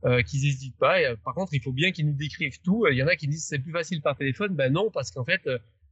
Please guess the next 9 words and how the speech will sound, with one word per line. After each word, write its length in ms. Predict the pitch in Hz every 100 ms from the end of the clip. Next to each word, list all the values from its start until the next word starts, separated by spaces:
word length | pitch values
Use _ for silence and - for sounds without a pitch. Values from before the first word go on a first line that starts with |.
| _
c'est 200 | - 147
plus 160 | 131 196
simple 320 | - 214 196
de 240 | 151 139 131
nous 260 | 139 135
expliquer, 720 | 180 - - 208 175 208 202
euh, 120 | 160
les 140 | 127 127
tensions, 580 | - 139 - 180 226